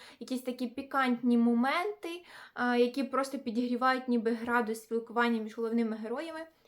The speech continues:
а їх тут не було. Тому ось так, розчарувала мене ця книга. Я насправді хотіла, як ви знаєте, не її читати, а «Різдвяне бажання», яке все-таки книголав мені написали, що вишлють мені після двадцятого грудня, тому що в них закінчився наклад.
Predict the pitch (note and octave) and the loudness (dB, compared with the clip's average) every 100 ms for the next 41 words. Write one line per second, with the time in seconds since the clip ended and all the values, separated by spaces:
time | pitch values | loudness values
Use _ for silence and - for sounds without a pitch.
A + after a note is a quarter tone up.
0 | _ A3 A#3 C#4 C4+ C4 _ _ _ A3 | _ -4 -4 -4 -10 -12 _ _ _ -10
1 | G#3+ G#3 G#3 G3 A3+ - - - _ _ | -8 -8 -12 -14 -18 -20 -20 -20 _ _
2 | _ - - - - A#3 A#3+ C#4+ C#4+ A#3+ | _ -20 -20 -20 -14 -6 -4 -4 -4 -4
3 | A#3 G#3 G#3 A3 B3+ A#3+ A#3+ A#3 A3 G#3 | -2 -4 -4 -6 -6 -2 -2 0 -2 -2
4 | G#3 G3+ G3+ A#3 - _ - A3+ B3+ D4 | -4 -6 -8 -12 -18 _ -8 -6 -4 -6
5 | E4+ D4+ C4 A#3+ A#3+ A#3+ A3+ A#3 G#3+ A3 | -6 -8 -2 -2 -2 -6 -4 -6 -8 -8
6 | G#3 G3+ G3 G#3+ G#3 G#3 G#3+ A#3 C4 C#4+ | -6 -6 -8 -10 -8 -8 -8 -8 -8 -10
7 | B3+ A#3 A#3 A3+ - G#3 G#3 G#3+ G#3 G#3 | -10 -8 -6 -8 -8 -6 -6 -6 -6 -6
8 | G#3 G#3+ A#3+ D4+ D#4 D#4 - - - A#3 | -6 -4 -4 -4 -10 -16 -20 -20 -4 -4
9 | A#3 C#4 C#4+ C#4 B3+ B3 A#3+ A#3+ A#3 A3+ | 0 0 0 -4 -8 -8 -4 -4 -2 0
10 | C4+ C4 A#3 A3+ A#3 A#3+ B3 A#3+ - A3 | 0 0 -4 -4 -6 -4 -2 -4 -4 -4
11 | A3+ G#3+ C4+ - C#4 C4+ C4 C4+ C#4+ - | -2 -4 -6 -8 -12 -12 -12 -10 -14 -16
12 | - - B3+ A3+ G#3+ G#3+ G3+ G3+ A3 D4+ | -18 -14 -8 -8 -6 -8 -8 -8 -8 -10
13 | D4+ A3+ G#3+ - G#3+ C#4 D4 A#3 A3 C4 | -10 -8 -8 -8 -8 -8 -8 -10 -10 -12
14 | C#4 C4 - C4+ B3+ B3+ C4+ C4+ C4+ | -12 -14 -10 -8 -4 -6 -6 -12 -14